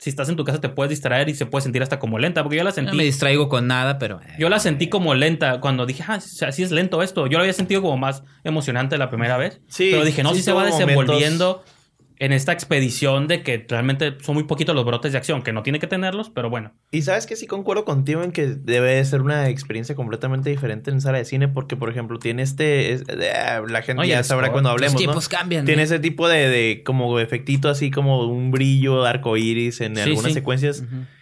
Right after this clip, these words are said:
Speaker 3: que a mí en la pantalla chica me, me sa-, me sacaba de la historia de repente porque decía, "Es que se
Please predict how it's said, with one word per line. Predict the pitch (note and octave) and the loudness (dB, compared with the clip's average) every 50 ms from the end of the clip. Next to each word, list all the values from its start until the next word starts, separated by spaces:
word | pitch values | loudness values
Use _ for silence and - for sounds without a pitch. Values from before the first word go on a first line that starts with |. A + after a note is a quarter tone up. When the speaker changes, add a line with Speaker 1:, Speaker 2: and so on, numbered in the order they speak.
| _ | _
Speaker 3:
que | - - D3+ D3+ D3 C#3+ C#3 C3+ A#2 C#3 C3+ | -2 2 2 4 4 4 4 2 2 0 0
a | A#2+ B2 | 0 2
mí | C3 C#3 C#3+ D3+ D#3+ E3 E3+ | 4 4 4 4 4 4 2
en | E3+ E3 | 2 2
la | D#3+ D3 | 0 0
pantalla | C3+ C3+ C3 C3+ C#3 C#3 D3 | 0 0 0 0 0 0 0
chica | D3 - D3+ D3+ | -2 -6 -6 -2
me, | D3 C3+ B2+ A#2+ A#2+ | 0 0 0 0 -2
me | B2 B2+ | -2 -4
sa-, | B2 - B2+ A#2 A#2 - | -2 0 0 -2 -2 0
me | B2+ C3 | -2 -2
sacaba | C3+ C3+ - - C#3 C3+ D3 E3 | -2 -2 -2 0 2 2 2 2
de | E3+ | 2
la | C#3+ | 0
historia | C#3+ C#3 C#3 C#3 | 0 0 2 2
de | D3+ C#3+ | 2 0
repente | C3 C3+ C3+ C#3 C#3+ | 0 -2 -2 -2 -4
porque | C#3 D#3 C#3+ C#3+ B2+ | -4 -4 -4 -4 -2
decía, | A#2+ B2+ A#2+ | -2 -2 -4
"Es | A#2+ B2 | -6 -6
que | - | -10
se | C#3+ - - B2+ A#2+ A#2 A#2 | -8 -4 -2 -2 -2 -2 -4